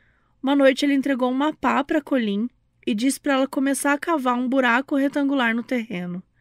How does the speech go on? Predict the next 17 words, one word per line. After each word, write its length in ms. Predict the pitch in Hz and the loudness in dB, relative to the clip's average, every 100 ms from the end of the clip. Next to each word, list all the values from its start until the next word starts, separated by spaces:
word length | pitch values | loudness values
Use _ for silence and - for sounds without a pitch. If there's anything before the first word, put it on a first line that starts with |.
| _ _ _ | _ _ _
Primeiro 320 | 311 302 392 | 0 2 2
a 40 | 415 | 2
Colleen 320 | 381 285 285 | 0 2 2
achou 260 | 277 285 | 2 0
que 120 | 277 285 | 0 -2
o 40 | |
Cameron 400 | - 254 262 269 | 0 2 2 0
tinha 160 | - 262 | 0 -2
decidido 420 | 262 269 254 254 | 0 -2 -2 -2
matá-la 680 | 262 285 - 233 226 262 294 - | -2 -2 0 0 0 -2 -4 -2
e 80 | 254 | 0
ela 160 | 254 | 2
tava 200 | 254 247 | 0 -2
cavando 420 | 247 277 247 247 262 | 0 -2 0 -2 -2
o 40 | |
próprio 340 | 262 247 262 | 0 -2 -2
túmulo. 560 | 302 - 269 220 196 | -4 -2 0 0 -2